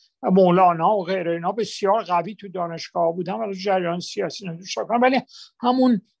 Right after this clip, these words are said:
هسته های جریانات سیاسی مسائل رو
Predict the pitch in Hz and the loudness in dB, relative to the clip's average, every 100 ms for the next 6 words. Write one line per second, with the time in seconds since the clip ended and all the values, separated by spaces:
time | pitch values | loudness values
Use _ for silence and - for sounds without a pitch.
0 | - 226 208 - - 208 156 247 254 214 | -4 0 0 -2 -2 0 4 4 2 -2
1 | 202 208 185 196 175 175 - 185 - 202 | -4 -4 -4 -4 -4 -4 -8 -14 -4 -2
2 | 170 - 226 - _ _ - 247 254 175 | -2 -6 -10 -12 _ _ -4 -2 2 0
3 | - 208 180 233 214 | 2 2 4 2 0